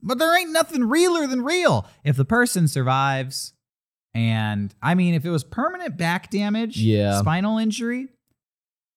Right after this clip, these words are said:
Speaker 1: I would hesitate to put it in the film, but if you're not aware that it's permanent, and I'm sure at the time in the seventies,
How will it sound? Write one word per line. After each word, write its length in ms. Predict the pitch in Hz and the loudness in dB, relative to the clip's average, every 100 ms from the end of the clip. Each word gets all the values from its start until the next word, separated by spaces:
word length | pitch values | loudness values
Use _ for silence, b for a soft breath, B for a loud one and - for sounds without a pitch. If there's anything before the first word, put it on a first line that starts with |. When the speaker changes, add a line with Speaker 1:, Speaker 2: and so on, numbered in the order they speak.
| _ | _
Speaker 1:
I 340 | 101 127 143 143 | 0 2 2 0
would 240 | 143 131 | 0 0
hesitate 580 | 120 127 160 180 214 - | 0 0 -2 -2 -4 -6
to 80 | 135 | -6
put 200 | 165 156 | -4 -2
it 80 | |
in 140 | 160 175 | -2 -2
the 80 | 196 | -4
film, 420 | - 226 240 240 | -4 -4 -4 -2
but 400 | 151 151 147 - _ _ _ _ _ _ _ | 0 0 -2 -8 _ _ _ _ _ _ _
if 180 | 147 139 | -4 -2
you're 100 | 139 | 2
not 200 | 147 175 | 2 4
aware 580 | 151 131 139 165 214 226 | 4 2 2 0 -2 -4
that 120 | 226 | -4
it's 220 | 226 214 - | -6 -8 -14
permanent, 520 | - 220 240 262 - | -6 -4 -2 -2 -4
and 180 | 147 147 | -4 0
I'm 120 | 160 | 0
sure 200 | 151 233 | 0 0
at 120 | 220 | 0
the 60 | 123 | -2
time 400 | 156 139 143 147 | 0 0 0 0
in 60 | |
the 80 | 123 | 0
seventies, 680 | 113 117 107 131 135 143 | 0 -4 -4 -2 -2 -4